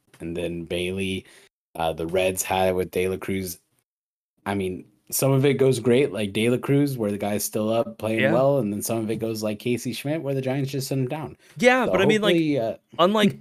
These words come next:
Speaker 1: <laughs>
Speaker 2: yeah, but I mean, even, like, unlike a De La Cruz thing, like, Schneider was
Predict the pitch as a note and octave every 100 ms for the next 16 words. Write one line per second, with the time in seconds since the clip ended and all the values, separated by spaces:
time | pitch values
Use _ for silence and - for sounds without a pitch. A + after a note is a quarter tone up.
0 | _ - A#3 E3+ E3+ F#3 G3 G#3 G#3 D#3+
1 | D3 - F3 F3+ D#3+ C3 C#3+ C#3 B2 C#3+
2 | E3 - - A#2 A#2 A#2 - _ - -
3 | D#3+ G#3 A#3 E3 D3+ D3 C3+ A#2+ - -